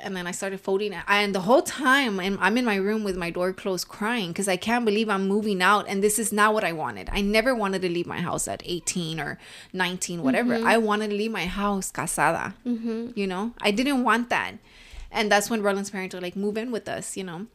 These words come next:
Speaker 1: And I'm just like, "No, I can't." So then,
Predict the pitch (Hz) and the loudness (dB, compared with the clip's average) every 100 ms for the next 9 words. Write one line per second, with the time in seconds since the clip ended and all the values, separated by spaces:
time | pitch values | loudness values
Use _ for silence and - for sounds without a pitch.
0 | _ - 196 180 175 - 175 196 196 143 | _ -6 -4 -4 -8 -12 -10 -8 -6 -8
1 | - 202 170 - - _ - - 202 190 | -10 -8 -8 -8 -20 _ -12 -6 -4 -4
2 | 180 175 170 | -6 -8 -10